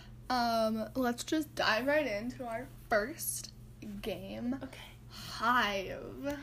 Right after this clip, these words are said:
Speaker 2: Hive.
Speaker 1: So I'd never heard of this game before. This is actually,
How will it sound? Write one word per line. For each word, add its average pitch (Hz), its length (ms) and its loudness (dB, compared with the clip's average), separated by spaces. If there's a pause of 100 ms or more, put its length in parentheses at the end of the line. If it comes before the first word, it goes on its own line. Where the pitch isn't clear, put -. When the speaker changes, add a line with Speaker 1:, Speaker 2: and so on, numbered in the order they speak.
Speaker 2:
Hive. 311 840 6 (680)
Speaker 1:
So - 140 -4
I'd 320 160 8
never 214 240 4
heard 208 240 -2
of - 100 -8
this - 160 -6
game - 240 -8
before. - 580 -6
This 294 220 4
is 320 140 6
actually, 220 720 2